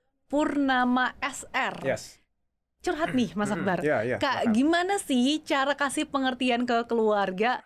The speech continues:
Speaker 1: bahwa kita nggak bisa bagi T H R karena ada
Speaker 2: Hmm.
Speaker 1: goals jangka pendek yang
Speaker 2: Ya.
Speaker 1: ingin dicapai?
Speaker 2: <clears throat> Oke, nah ini tricky sebetulnya di situ ya. Apalagi kalau dia dipandang sebagai orang yang paling mapan
Speaker 1: Nah,
Speaker 2: di situ ya.
Speaker 1: pressure juga ya,
Speaker 2: <laughs> Eh,
Speaker 1: ternyata.
Speaker 2: iya.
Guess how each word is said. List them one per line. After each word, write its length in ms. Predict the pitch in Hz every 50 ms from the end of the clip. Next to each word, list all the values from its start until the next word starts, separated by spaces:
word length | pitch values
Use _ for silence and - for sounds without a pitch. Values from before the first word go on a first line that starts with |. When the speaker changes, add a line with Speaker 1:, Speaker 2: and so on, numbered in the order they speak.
| _ _ _ _ -
Speaker 1:
bahwa 200 | 247 294 370 415
kita 200 | 403 - 415 427
nggak 240 | 539 539 554 508 392
bisa 200 | 330 359 349 359 330
bagi 240 | 285 294 269 262
T 100 | 285 247
H 160 | 294 302 302 320 370 - - 339 330 311
R 60 | 311
karena 240 | 320 - 339 415 466 494 466
ada 120 | 339 330
Speaker 2:
Hmm. 180 | 269 247 226 214
Speaker 1:
goals 400 | 202 285 359 403 381 269 226 -
jangka 380 | - 208 240 262 247 240 269 269 -
pendek 440 | - - 269 254 240 247 240 247 254
yang 120 | - 254 233
Speaker 2:
Ya. 80 | 226
Speaker 1:
ingin 140 | 214 208 214 208
dicapai? 920 | 214 - - - 214 208 202 - - - - 208 180 - 175 175 170 165 151
Speaker 2:
<clears throat> 80 | - - 107
Oke, 560 | 104 - - - 110 107 104 101 98 98 98
nah 180 | 98 107 110 104
ini 380 | 107 127 147 170 165 143 139
tricky 540 | 120 - 127 139 131 - - 117 104 104 110
sebetulnya 420 | - - 110 104 104 123 120 120 117
di 140 | 117 120
situ 180 | 117 131 - 113
ya. 140 | 110 110 110 - _ _ _ -
Apalagi 480 | 127 123 123 131 120 113 - - 170 -
kalau 320 | - 147 139 131 127 120
dia 320 | 120 123 143 160 170 165 - _ _ _
dipandang 480 | 127 139 139 139 131 123 135 151 160
sebagai 320 | 151 - 135 120 123 131 -
orang 320 | 127 120 127 147 156 156
yang 140 | 139 120 123
paling 480 | 120 123 120 117 120 123 135 131 123 123
mapan 320 | 120 113 113 95 95 95 104 120 123 247
Speaker 1:
Nah, 260 | 247 240 233 220 214 208
Speaker 2:
di 60 | 208 202
situ 280 | - 196 196 180 180 165
ya. 140 | 156 160 175 - - - 254 - - - - - -
Speaker 1:
pressure 320 | 269 277 254 - 339 285
juga 240 | 294 349 - 539 480
ya, 160 | 277 240 262 330 -
Speaker 2:
<laughs> 0 |
Eh, 180 | - 269 262
Speaker 1:
ternyata. 380 | 240 - 262 277 - - 302 294
Speaker 2:
iya. 220 | 359 349 - -